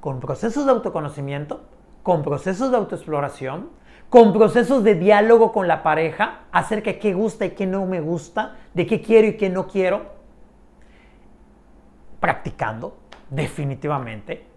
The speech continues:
explorando, definitivamente. Y la segunda acepción de inteligencia, que es esta capacidad de adaptarse, mi inteligencia sexual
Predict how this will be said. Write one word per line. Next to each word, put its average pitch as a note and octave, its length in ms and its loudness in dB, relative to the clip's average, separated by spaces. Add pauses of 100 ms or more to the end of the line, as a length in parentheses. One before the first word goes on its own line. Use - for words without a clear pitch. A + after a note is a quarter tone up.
(240)
explorando, C#3+ 1000 -2
definitivamente. C#3 960 -8 (1040)
Y D#4+ 480 8 (260)
la G#3+ 280 4
segunda A#3+ 1000 2 (1300)
acepción A3+ 1000 2
de G#3+ 460 6
inteligencia, F#3 960 -2 (320)
que F#3+ 100 -2
es F#3 100 -4
esta G#3+ 220 -2
capacidad - 400 -2
de F#3 80 0
adaptarse, F#3 680 0 (340)
mi A3+ 240 6
inteligencia A3 1000 4
sexual B3 760 0